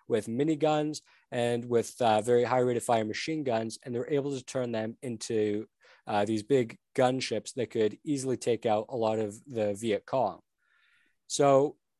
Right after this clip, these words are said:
I think Vietnam was sort of a turning point for close air support. It's sort of the time when we started seeing the modern procedures and the modern, uh, technologies and the modern, um,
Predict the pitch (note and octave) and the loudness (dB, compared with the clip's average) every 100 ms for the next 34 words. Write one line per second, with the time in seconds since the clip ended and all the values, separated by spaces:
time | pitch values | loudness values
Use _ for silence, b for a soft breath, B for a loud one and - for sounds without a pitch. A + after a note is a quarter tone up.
0 | - D#3+ A3+ G3+ - D#3 C#3 F#3+ E3+ C#3 | -4 0 0 -2 -10 -10 2 2 4 2
1 | G3 F3 C3 - D#3 C3 B2 - F3+ F3 | 4 2 2 4 4 6 2 2 0 0
2 | D3+ - D3+ - - D3 C3+ - B2+ C3 | -2 -2 -4 -4 -4 -2 0 0 0 0
3 | - F#3 F#3+ _ b b b E3+ D#3+ - | 0 0 0 _ b b b 2 2 2
4 | F#3+ G3+ F3+ - D3+ D3+ E3+ E3 D3+ C3+ | 2 2 -2 2 4 6 2 -2 -2 -2
5 | B2+ - D3+ D3 C#3+ - C#3+ C#3+ D3+ C#3 | -2 2 4 4 0 -2 0 0 -2 -4
6 | C#3 C3 A#2+ A#2+ B2+ C3 B2+ B2 - D3 | -4 -2 0 4 4 4 -2 -4 -4 -2
7 | C#3+ D3+ C3+ - B2+ A#2 A#2+ B2+ B2+ B2 | 0 0 0 -4 -6 0 2 4 2 0
8 | A#2+ A#2 b b b - A2 - C#3 - | -2 -6 b b b 0 0 2 0 2
9 | B2+ B2 B2 B2 A#2 A2+ A#2+ A#2+ A#2+ A#2 | 4 4 2 -2 -4 0 2 2 0 0
10 | A2+ A2+ A2 G#2+ G#2 G2+ G#2 | -4 0 2 4 2 0 -6